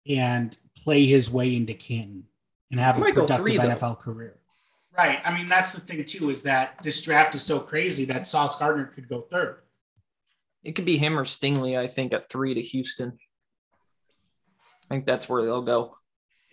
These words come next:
Speaker 1: So there's no, there's no consensus. And I think that's something that, that's something that the draft hasn't had.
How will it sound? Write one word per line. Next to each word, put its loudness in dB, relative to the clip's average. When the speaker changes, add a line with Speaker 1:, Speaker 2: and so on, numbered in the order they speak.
Speaker 1:
So 4
there's 4
no, 6
there's 2
no 8
consensus. 2
And 0
I 8
think -2
that's 0
something 0
that, 4
that's -4
something -2
that 2
the -4
draft 2
hasn't -2
had. 2